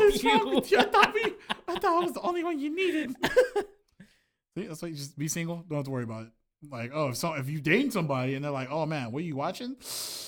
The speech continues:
Speaker 2: Yeah, it's not gonna be a good conversation. <laughs> It's not gonna end the way I thought it would end. <laughs>
Speaker 1: See, me personally,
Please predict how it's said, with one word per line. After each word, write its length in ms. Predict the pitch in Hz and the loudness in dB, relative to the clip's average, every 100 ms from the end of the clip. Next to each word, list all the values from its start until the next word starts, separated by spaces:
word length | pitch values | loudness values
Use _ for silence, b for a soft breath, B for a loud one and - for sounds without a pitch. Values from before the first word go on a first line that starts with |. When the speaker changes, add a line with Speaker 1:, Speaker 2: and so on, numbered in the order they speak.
| B B - | B B -4
Speaker 2:
Yeah, 240 | 127 123 | -2 0
it's 180 | 120 127 | -2 -2
not 140 | 127 | -4
gonna 120 | 120 | -4
be 120 | 117 110 | -6 -8
a 40 | |
good 160 | 107 104 | -10 -12
conversation. 560 | 95 - - - - | -12 -12 -14 -12 -12
<laughs> 1000 | - - 135 131 - - _ _ - - | -8 -6 -6 -6 -10 -16 _ _ -16 -10
It's 140 | 143 151 | -4 2
not 140 | 165 | 2
gonna 120 | 151 151 | 2 -2
end 220 | 139 135 | 0 0
the 60 | |
way 160 | 123 120 | -2 -2
I 80 | 117 | -4
thought 240 | 120 110 | -6 -8
it 80 | 101 | -10
would 340 | - _ - | -18 _ -12
end. 460 | 123 160 147 143 160 - | -10 -6 -8 -8 -14 -18
<laughs> 1800 | _ _ _ _ _ _ _ _ _ _ _ _ _ _ _ _ _ - | _ _ _ _ _ _ _ _ _ _ _ _ _ _ _ _ _ -14
Speaker 1:
See, 180 | - 175 | -6 -2
me 180 | 190 | 0
personally, 540 | 214 190 190 190 190 | 0 -2 -4 -6 -10